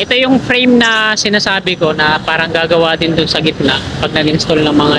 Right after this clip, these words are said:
steel box. Alalay yan sa gitna, baka magkaroon ng, ano,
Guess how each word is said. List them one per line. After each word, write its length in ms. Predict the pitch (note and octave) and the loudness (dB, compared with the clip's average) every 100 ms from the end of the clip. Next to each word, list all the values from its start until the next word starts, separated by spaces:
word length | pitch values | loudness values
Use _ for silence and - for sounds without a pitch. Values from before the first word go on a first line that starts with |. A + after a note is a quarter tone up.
| C#3+ | 0
steel 240 | D3 C#3+ C3+ | 0 0 -2
box. 320 | C3 - - - - - - - - - | -2 -2 -2 -2 -2 -2 -2 -2 -2 0
Alalay 560 | D#3 E3 F3 F3 F3+ F3+ | 0 0 0 0 0 -2
yan 80 | F3 | -2
sa 80 | |
gitna, 400 | E3 E3 E3+ D#3+ D#3 - C#3+ | -4 -4 -2 -2 -4 -8 -4
baka 400 | D3 D3 D3 C#3+ | -2 0 0 -2
magkaroon 480 | D3 C#3+ D3 C#3+ C#3+ | -2 0 0 0 0
ng, 80 | D3 | 0
ano, 160 | C#3 | 0